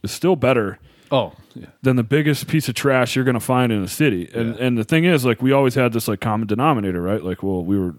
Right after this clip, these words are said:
Speaker 1: we were fellow service members. Like, cops on the streets, like, in a city don't have that. Like, it, a lot of M Ps wanna be like, "Oh, it's not any different." And I'm like, "Eh,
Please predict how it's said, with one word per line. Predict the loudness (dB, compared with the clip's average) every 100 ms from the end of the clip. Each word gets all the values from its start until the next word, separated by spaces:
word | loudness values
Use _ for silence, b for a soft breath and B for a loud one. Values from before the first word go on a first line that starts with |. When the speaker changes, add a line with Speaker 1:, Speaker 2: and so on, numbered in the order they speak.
| _
Speaker 1:
we | -6
were | -4
fellow | -2 -2 -2
service | 0 0 0
members. | -2 -4 -2
Like, | -4 -6 B B B B B B B
cops | -2 0 0
on |
the | -2
streets, | 0 0 0 2
like, | 0
in | 0
a | -2
city | 0 2
don't | 0 -2
have | -2 -2
that. | -2 -6 -4
Like, | -4 -2
it, | -2 -4 B B B B B B _ _ _ -4
a |
lot | -2 0
of | 0
M | 0
Ps | 0 0
wanna | 0 0
be | 0
like, | 0
"Oh, | 0
it's | 0 0
not | 0
any | 0 0
different." | -2 -2 -4 -10
And | -8
I'm | -6
like, | -6 -2
"Eh, | 0